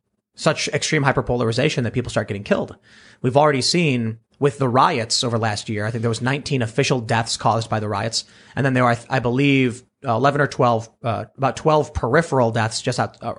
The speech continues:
in, in, you know, like, as a result of the rioting. Some people died for certain reasons. But then we also had that, uh, uh, that guy in Portland who took two in the chest from that Antifa guy. With the, the, he had the Black Lives Matter tattoo on his neck, the revolution fist, and he shot him twice in the chest.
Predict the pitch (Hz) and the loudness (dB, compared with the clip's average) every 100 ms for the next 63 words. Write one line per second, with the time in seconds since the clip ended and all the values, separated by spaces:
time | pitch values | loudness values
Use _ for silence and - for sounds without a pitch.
0 | - 139 143 139 117 - - 156 - 165 | -8 -6 -2 -4 -4 -10 0 0 2 2
1 | 165 156 151 143 131 123 120 117 113 117 | 4 4 4 2 0 2 2 0 -2 -4
2 | 117 113 110 107 107 104 95 101 104 101 | -8 -6 -4 -6 -6 -8 -8 -8 -10 -14
3 | - - - - 175 185 180 170 151 143 | -18 -20 -20 0 2 4 4 4 2 2
4 | 135 - 123 113 107 101 104 _ _ _ | 0 2 0 0 -2 -4 -10 _ _ _
5 | _ _ 139 147 131 127 120 156 139 120 | _ _ -2 2 0 0 2 0 2 -4
6 | 117 131 - - 135 110 147 127 - 120 | -4 -6 -6 -2 -2 2 2 2 0 -2
7 | 107 110 131 117 95 82 - _ _ - | 0 0 0 -2 -4 -6 -10 _ _ -2
8 | 113 113 107 101 107 - 147 127 113 113 | 2 2 0 0 -6 -6 0 0 2 2
9 | 120 120 113 120 113 113 110 120 110 117 | 2 2 2 2 2 0 2 0 2 2
10 | 117 117 110 117 113 117 117 107 117 110 | 2 2 0 0 2 0 0 0 0 0
11 | - - - - - 123 127 - 139 120 | -4 -12 -20 -20 -4 0 0 2 0 0
12 | 123 127 110 101 98 127 95 - | -2 0 0 -4 -2 -2 -2 -8